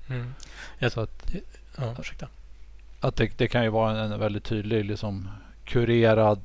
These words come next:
Speaker 2: eh, rekommendationsmotor i sitt slag. Och det är ju, alla stora mediebolag i U S A har ju även en fast-tjänst, antingen uppköpt eller uppstartad, så att
Speaker 1: Mm.
Speaker 2: där de kan s-,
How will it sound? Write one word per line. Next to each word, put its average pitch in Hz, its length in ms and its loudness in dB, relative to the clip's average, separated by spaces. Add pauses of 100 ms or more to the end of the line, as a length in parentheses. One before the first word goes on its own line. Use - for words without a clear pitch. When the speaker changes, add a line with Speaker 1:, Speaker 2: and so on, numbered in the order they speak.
Speaker 2:
eh, 98 540 0 (380)
rekommendationsmotor 113 1400 -2
i 120 180 -4
sitt - 340 -8
slag. 101 520 -2
Och 104 100 -4
det 107 80 -2
är - 20 0
ju, 107 280 -4
alla 113 360 2
stora 104 360 -2
mediebolag 101 680 -2
i 95 40 -4
U 95 160 -4
S - 140 -6
A 113 240 2
har 98 180 0
ju 98 320 -4
även 98 260 -4
en 98 140 -6
fast-tjänst, - 920 -4 (180)
antingen 107 400 -4
uppköpt - 500 -6
eller 98 180 -2
uppstartad, 104 720 -4
så - 140 -10
att - 180 -10 (180)
Speaker 1:
Mm. 123 180 -4 (140)
Speaker 2:
där 113 80 -4
de 101 140 -4
kan 92 340 -6
s-, - 120 -10